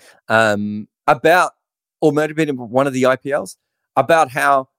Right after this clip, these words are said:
what Jadeja hadn't really worked out is in Test cricket, he was quite attacking, but he was very good at attacking when the field was in. When he would come in in T twenty and one-day games, the field would be spread, and he didn't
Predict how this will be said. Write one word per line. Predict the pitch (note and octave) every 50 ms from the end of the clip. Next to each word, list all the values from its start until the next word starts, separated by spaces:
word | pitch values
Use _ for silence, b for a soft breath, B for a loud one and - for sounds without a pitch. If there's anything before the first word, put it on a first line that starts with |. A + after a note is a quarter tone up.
| _ _ _ _ _ _ - C#3 -
what | - C#3+ D#3 G3+ G3+
Jadeja | - E3+ E3 E3+ D#3 C#3 C3+
hadn't | A#2 C3+ C3 -
really | B2+ B2+ A#2+ A2+
worked | A2 A2 G#2+ - -
out | A2+ A#2 A2+ A2 -
is | - F2 F2 E2+ - - _ _ _ _ _ -
in | C#3+ B2+ A#2 A#2+ _ -
Test | - G3+ G3+ -
cricket, | - B2+ - A#2 G#2
he | G#2+ A2+
was | A#2 -
quite | - - - C3 A#2+ - -
attacking, | A#2 - - B2+ A2+ - - G2 D2+ _ _ _ _ _ _ _ _ _ -
but | C#3
he | C3+
was | C3 C#3 A2 - - _
very | _ A2 A2+ C#3+ F3+ G3+
good | E3+ E3+ D3+
at | D3+ C#3
attacking | C3+ - - C3 A2+ - A#2 F#2+ F2
when | G2 G2+ G#2
the | G#2
field | - _ _ - - C3 C#3+ C#3 B2+ A2+
was | A#2 G2+ E2+
in. | G2 F2 C#2+ C2+ _ _ _ _ _ _ _ _ _ _ -
When | - A2 G#2+ B2 D#3+ G#3
he | A3 A#3
would | A#3+ G3+ -
come | - - D3+ D3+ D#3
in | D3+ C#3 B2+ G#2+ G#2+ -
in | A2+ G2
T | - - - D3
twenty | D3+ - - C3+ B2 A#2 A2 -
and | - F#2+ G2 G2+
one-day | G#2 G#2 F#2 G#2+ C3+
games, | C3+ - E2 E2 E2 E2
the | - G2+
field | _ - D#3 F3+ G#3+ G3
would | F#3+ D3 -
be | A#2+
spread, | - - - - - F3 F#3+ C3+ - _ _ _ _ _ _ _ _ _ _ _ _ -
and | C3 C#3
he | C3+ A2 _ -
didn't | - E3+ G3 F#3+ G3 F3+